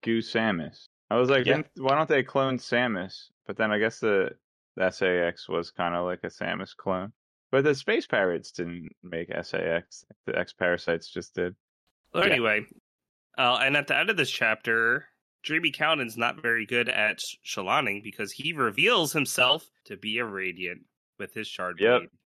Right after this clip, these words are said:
Speaker 3: Good job,
Speaker 1: Too
Speaker 3: job,
Speaker 1: obvious.
Speaker 3: Donkey Kong. Oh, the reason we're saying Donkey Kong is because that's what Dave's notes say. It says D K instead of Dreamy Kaladin.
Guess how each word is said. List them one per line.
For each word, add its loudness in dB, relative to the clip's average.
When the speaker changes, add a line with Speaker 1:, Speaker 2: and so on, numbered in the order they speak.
Speaker 3:
Good -2
job, 0
Speaker 1:
Too 2
Speaker 3:
job, 4
Speaker 1:
obvious. 0
Speaker 3:
Donkey -4
Kong. -8
Oh, 2
the -2
reason 0
we're -2
saying 0
Donkey 0
Kong 2
is -6
because -6
that's -2
what -10
Dave's -2
notes -8
say. 0
It -6
says -8
D -10
K -2
instead -8
of -8
Dreamy -12
Kaladin. -10